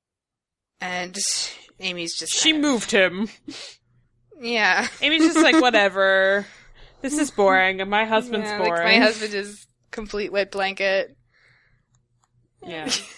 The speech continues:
Speaker 1: <laughs>
Speaker 2: So Jaime
Speaker 1: And
Speaker 2: goes
Speaker 1: she's
Speaker 2: to
Speaker 1: still
Speaker 2: talk to
Speaker 1: sad
Speaker 2: the
Speaker 1: about
Speaker 2: wet
Speaker 1: her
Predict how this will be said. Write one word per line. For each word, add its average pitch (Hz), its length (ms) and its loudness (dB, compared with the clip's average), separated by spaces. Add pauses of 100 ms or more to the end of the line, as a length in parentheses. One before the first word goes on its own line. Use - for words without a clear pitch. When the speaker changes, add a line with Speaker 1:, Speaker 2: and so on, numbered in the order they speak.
(160)
Speaker 1:
<laughs> 247 300 0 (920)
Speaker 2:
So 302 120 -4
Jaime 285 100 0
Speaker 1:
And 311 200 4
Speaker 2:
goes 311 100 2
Speaker 1:
she's 240 100 -4
Speaker 2:
to 254 60 -2
Speaker 1:
still 220 120 2
Speaker 2:
talk 208 60 0
to - 80 4
Speaker 1:
sad 208 120 6
Speaker 2:
the - 20 4
Speaker 1:
about 175 80 2
Speaker 2:
wet 202 80 2
Speaker 1:
her 208 40 -8